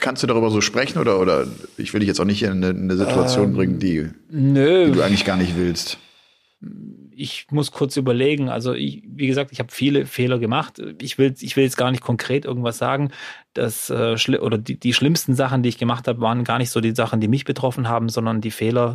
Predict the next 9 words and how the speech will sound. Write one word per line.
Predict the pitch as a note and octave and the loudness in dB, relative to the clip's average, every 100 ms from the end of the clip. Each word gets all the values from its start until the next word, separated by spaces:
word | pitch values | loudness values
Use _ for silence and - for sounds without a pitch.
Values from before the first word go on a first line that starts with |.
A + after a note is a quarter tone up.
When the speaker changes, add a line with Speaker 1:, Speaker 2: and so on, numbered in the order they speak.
| - | -4
Speaker 2:
die | A#2 | -2
andere | A2 A2 A2 | 0 0 0
Menschen | G#2+ - A#2 | 0 -2 -2
verletzt | G#2+ G#2+ - - | -2 -4 -6 -10
haben. | - - _ _ | -10 -12 _ _
Das, | - G#2+ - - | -8 -6 -8 -8
äh, | - | -8
Speaker 1:
Okay. | - - E3 - - - F2 - | -6 -8 -10 -16 -16 -18 -16 -10
Speaker 2:
ist, | B2+ - - - | -8 -8 -10 -16